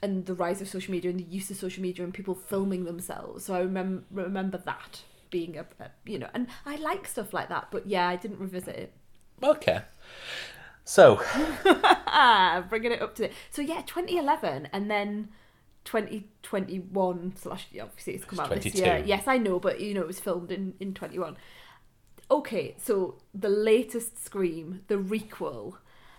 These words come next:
Speaker 1: Do you want to go first and give me your spoiler-free thoughts on the latest in the Scream franchise?
Speaker 2: I think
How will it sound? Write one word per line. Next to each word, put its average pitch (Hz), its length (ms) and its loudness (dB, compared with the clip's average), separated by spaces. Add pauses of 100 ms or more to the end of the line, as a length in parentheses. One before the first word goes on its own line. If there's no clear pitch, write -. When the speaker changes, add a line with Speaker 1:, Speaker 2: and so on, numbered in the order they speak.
(220)
Speaker 1:
Do 254 100 -6
you 240 160 -4
want 226 280 2
to - 40 -2
go 226 220 4
first 247 400 -4
and 202 120 -6
give 190 220 -4
me 190 220 -4
your 175 160 -8
spoiler-free 320 600 -6
thoughts 156 600 -10
on 185 200 -4
the 175 60 -2
latest 175 600 -2
in 190 160 -6
the 226 80 -8
Scream 175 400 -12
franchise? - 420 -14 (800)
Speaker 2:
I 160 340 6
think - 880 -2